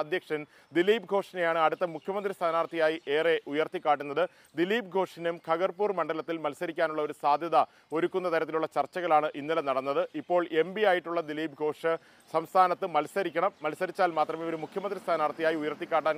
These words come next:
കഴിയുകയുള്ളൂ എന്നുള്ളൊരു ധാരണയിലാണ് ഇപ്പോൾ ബി ജെ പി നേതാക്കൾ ഉള്ളത്. അക്കാര്യത്തിലും ഒരു നിർണായക തീരുമാനം ഇന്ന് തെരഞ്ഞെടുപ്പ് അതോറിറ്റി യോഗത്തിന് എടുക്കേണ്ടതുണ്ട്.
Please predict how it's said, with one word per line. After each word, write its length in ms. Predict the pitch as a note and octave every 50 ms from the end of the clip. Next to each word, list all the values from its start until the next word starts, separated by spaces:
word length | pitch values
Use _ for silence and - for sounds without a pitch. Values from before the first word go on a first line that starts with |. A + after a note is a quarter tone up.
| - D3+
കഴിയുകയുള്ളൂ 560 | C#3 C#3+ D#3 D#3+ D3+ D#3+ D3+ D3 C#3+ C#3 A#2+ - - - - - - D#3
എന്നുള്ളൊരു 300 | E3+ F3 E3+ F3 E3+ D3 D#3+
ധാരണയിലാണ് 480 | D#3 D#3 E3 E3+ F3+ F3 E3 D#3 D3+ D3+ C3+
ഇപ്പോൾ 160 | - D#3 D3+ C#3 D3+
ബി 60 | D3+ D3+
ജെ 60 | E3 -
പി 60 | E3+ D#3+ D#3
നേതാക്കൾ 320 | D3 C#3+ D3 D3 - D3+ D3
ഉള്ളത്. 180 | C#3+ C#3+ D3 D#3+ D#3
അക്കാര്യത്തിലും 500 | - - G3 G3 F#3 E3+ E3+ E3+ F3+ F3 - E3
ഒരു 80 | D#3 D#3+ D#3
നിർണായക 340 | D#3 D#3 E3+ F3 E3+ E3+ E3+ - D#3
തീരുമാനം 420 | D3+ D3+ D3+ D3+ D#3 D3+ D3+ D#3 - D#3 D3+
ഇന്ന് 200 | D3+ E3 E3+ D3 A#2 - - - _ -
തെരഞ്ഞെടുപ്പ് 380 | D#3 D#3+ E3+ F3+ F3+ F3 E3 D#3
അതോറിറ്റി 300 | D3 D#3+ D3+ D3+ D#3+ D#3+ D#3
യോഗത്തിന് 300 | D3+ C#3+ D3+ C3+ D#3 D3 C#3
എടുക്കേണ്ടതുണ്ട്. 520 | C3+ - D#3+ D3+ C#3 C#3 B2 A#2 G#2+ G#2+